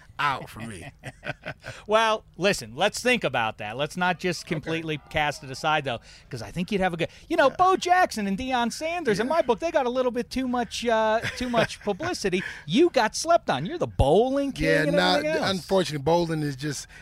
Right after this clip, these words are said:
Speaker 1: it's not the popular sport right now. I mean, it's,
Speaker 2: <laughs>
Speaker 1: it's still, uh, gaining some ground, but, uh, not quite there yet.
Speaker 2: All right.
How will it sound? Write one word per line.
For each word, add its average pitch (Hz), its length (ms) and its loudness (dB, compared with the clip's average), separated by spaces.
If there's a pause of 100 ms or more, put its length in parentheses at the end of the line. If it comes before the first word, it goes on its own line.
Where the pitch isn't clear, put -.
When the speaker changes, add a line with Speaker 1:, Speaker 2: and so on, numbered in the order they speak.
Speaker 1:
it's - 160 -4
not 202 180 4
the 151 80 -4
popular 160 520 0
sport 147 360 -2
right 127 120 -2
now. 139 100 -2
I 160 40 -2
mean, 196 160 0
it's, 170 180 -2 (100)
Speaker 2:
<laughs> 165 100 -14
Speaker 1:
it's 175 140 0
still, 247 380 4
uh, 185 380 2 (160)
gaining 170 520 0 (240)
some 151 220 -6
ground, 151 460 0
but, 131 220 -4
uh, 139 140 -2
not 160 200 -2
quite 151 240 0
there 120 140 -6
yet. 95 260 -12 (240)
Speaker 2:
All 131 160 -2
right. 95 200 -10